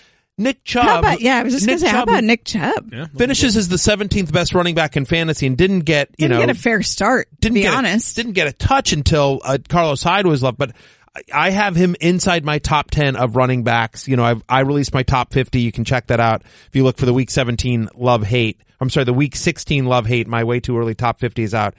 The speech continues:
Speaker 1: and I'll, I'll expand on that in the coming weeks. But, you know, Chubb's a s-, uh, Chubb's a star, and so I think there's gonna be
Speaker 3: Yeah,
Speaker 1: some
Speaker 3: this
Speaker 1: real
Speaker 3: is really,
Speaker 1: interesting,
Speaker 3: yeah.
Speaker 1: um, be interesting to see who their coach is. But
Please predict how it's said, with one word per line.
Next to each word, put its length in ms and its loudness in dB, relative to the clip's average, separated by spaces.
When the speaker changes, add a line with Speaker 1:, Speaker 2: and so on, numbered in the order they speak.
Speaker 1:
and 120 -2
I'll, 280 0
I'll 140 2
expand 400 -2
on 80 -2
that 300 -4
in 100 -6
the 100 -6
coming 320 -6
weeks. 380 -6
But, 160 -2
you 140 0
know, 80 0
Chubb's 280 -2
a 60 -2
s-, 240 -6
uh, 580 0
Chubb's 220 -6
a 60 -12
star, 320 -2
and 100 -2
so 80 -4
I 60 -2
think 180 -8
there's 140 -8
gonna 100 -6
be 80 -4
Speaker 3:
Yeah, 60 -10
Speaker 1:
some 100 -4
Speaker 3:
this 100 0
Speaker 1:
real 120 2
Speaker 3:
is 80 -6
really, 80 -4
Speaker 1:
interesting, 560 -2
Speaker 3:
yeah. 140 2
Speaker 1:
um, 220 -4
be 80 0
interesting 340 -4
to 40 -4
see 40 0
who 80 4
their 140 0
coach 340 -2
is. 180 -2
But 240 -4